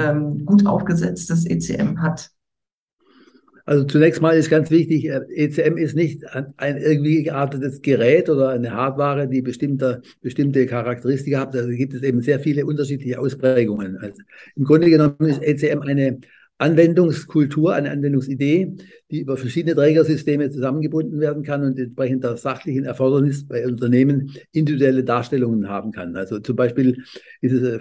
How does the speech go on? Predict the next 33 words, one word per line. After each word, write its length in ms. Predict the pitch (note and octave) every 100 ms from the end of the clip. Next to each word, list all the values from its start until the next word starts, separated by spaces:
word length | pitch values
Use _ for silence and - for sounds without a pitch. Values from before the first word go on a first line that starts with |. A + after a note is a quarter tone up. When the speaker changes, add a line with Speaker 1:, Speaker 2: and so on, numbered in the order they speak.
| A#2+
Speaker 2:
für, 340 | - A#2+ A2 - -
für 160 | - A#2+
viele 280 | D3 C#3+
Unternehmen 420 | B2+ C3 C3 C3 A#2+
eine 100 | A#2
relativ 340 | B2+ C3 B2
interessante 520 | C3 B2+ B2+ C#3 C#3+
Sache, 240 | C#3 B2+ C3
dass 160 | C3
man, 300 | B2+ B2 - _ - _ -
äh, 280 | A#2 A2+ B2+
Informationen, 800 | - C3 C3 A#2+ A#2 B2+ C#3+ C#3+
die 100 | C3
man 100 | A#2
aus 160 | A#2+ C3
der 180 | A2
E 40 | C3
R 120 | A2+
P-Welt, 380 | - C#3+ D#3 D3+
also 160 | B2
aus 140 | B2 A2+
der, 220 | A#2 G2+ _ _ _
äh, 140 | - - -
betriebswirtschaftlichen 920 | - C#3+ - D3+ D3 C#3+ C3+ C3 C3
Informationswelt 920 | B2+ B2 A#2 A2+ C#3+ D3+ D3+ C#3+ C#3+ C#3+ _ _ -
hat, 240 | D3 C#3+
mit, 320 | D3 D3 C3+
mit, 180 | C#3 C#3+
äh, 280 | - A#2+ -
ergänzenden 680 | - A#2+ D#3 E3 E3+ E3 D#3+
Informationen 720 | D#3 C#3 C3 B2+ D3+ D#3+ D#3+
füttert 380 | - D#3+ E3+ D3
oder 300 | C3 C3